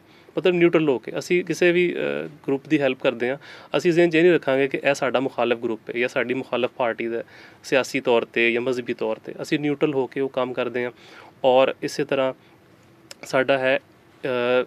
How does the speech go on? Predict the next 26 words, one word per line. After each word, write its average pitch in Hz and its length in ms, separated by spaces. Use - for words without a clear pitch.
ਇੰਡੀਪੈਂਡੈਂਸ, 131 680
ਕਿ - 180
ਇਹ 175 200
ਇੰਡੀਪੈਂਡੈਂਟ 165 600
ਮੂਵਮੈਂਟ 117 480
ਹੈ। - 60
ਮਤਲਬ 170 200
ਕਿਤੇ, 180 320
ਕਿਸੇ 175 300
ਵੀ 196 100
ਜਗ੍ਹਾ 151 180
'ਤੇ 156 140
ਆਫਤ 147 320
ਆਉਂਦੀ 131 200
ਹੈ 160 40
ਤਾਂ 165 60
ਸਾਨੂੰ 143 280
ਕੋਈ 156 100
ਸਪੈਸ਼ਲ 151 400
ਕੋਈ 151 140
ਲੈਟਰ 127 240
ਲਿਖਣ 139 260
ਦੀ 135 120
ਜ਼ਰੂਰਤ 127 380
ਨਹੀਂ 135 160
ਹੈ। 123 160